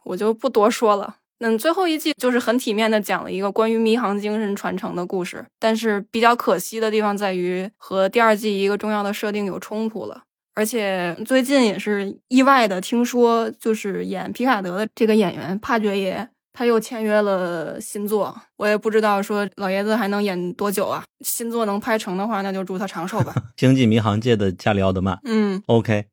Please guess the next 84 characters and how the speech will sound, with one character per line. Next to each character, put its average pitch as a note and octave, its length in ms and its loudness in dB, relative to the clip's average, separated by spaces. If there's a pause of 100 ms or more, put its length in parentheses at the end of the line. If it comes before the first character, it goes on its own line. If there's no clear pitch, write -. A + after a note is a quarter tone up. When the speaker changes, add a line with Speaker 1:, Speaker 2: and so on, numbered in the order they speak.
(120)
Speaker 2:
那 A2 200 2
就， F#2+ 300 -2 (220)
其 - 140 2
实 E3+ 80 4
还 C3 160 2
有 C#3 120 4
一 A2+ 100 2
部 B2+ 140 -4
剧 A#2 420 -2
好 - 260 0
像 A#2 80 0
是 D3+ 140 2
明 G#2+ 240 4
年 A#2 220 4
才 G#2+ 100 0
能 G2 160 2
讨 F#2+ 160 -2
论 F#2+ 160 -2
了， F#2 80 -4
就 A2+ 80 0
是 A2+ 80 4
《九 G#2+ 100 2
号 A#2+ 160 4
密 A2+ 140 4
室》， G#2+ 200 -4 (100)
它 C#3 100 2
是 C3+ 100 2
今 D#3+ 160 2
年 C3 140 4
要 A#2 120 6
完 G#2 200 2
结， F#2+ 180 0
我 F#2+ 80 0
们 G2+ 160 0
可 G2+ 140 -2
能 G#2 100 2
今 A#2 120 0
年 A2+ 100 4
年 A2 160 2
底 G2+ 100 0
盘 G2 160 0
点 G2 200 0 (160)
也 G#2+ 180 4
是 A#2 160 2
体 - 180 -4
面 G2+ 160 4
离 G#2 80 2
开 G2 200 0
了， F#2+ 120 -2
正 B2+ 160 2
好 G#2 120 4
第 G#2+ 160 0
九 F#2+ 180 0
季 G#2+ 160 -2
嘛， F#2 100 0
它 G#2 120 2
一 G2+ 80 2
共 A2+ 100 4
就 G#2 100 4
拍 G#2+ 160 0
九 G2 160 0
季， F#2+ 260 -6 (300)
别 A#2 120 2
的 B2+ 80 4
没 B2 100 4
有 A#2+ 100 4
了。 F#2+ 140 0 (140)
接 C#3 160 2
下 C#3 80 4
来 A#2+ 100 6
我 A2+ 60 4
们 G#2+ 60 0
就 G#2+ 60 2
进 G2+ 160 0
入 A#2 120 4
黑 C3 200 4
镜 C3 220 4
环 G2 180 0
节 G2 140 -2
了， F2+ 160 -6 (300)
有 A#2 100 0
多 B2 160 2
少 A#2 140 6
人 G2+ 380 2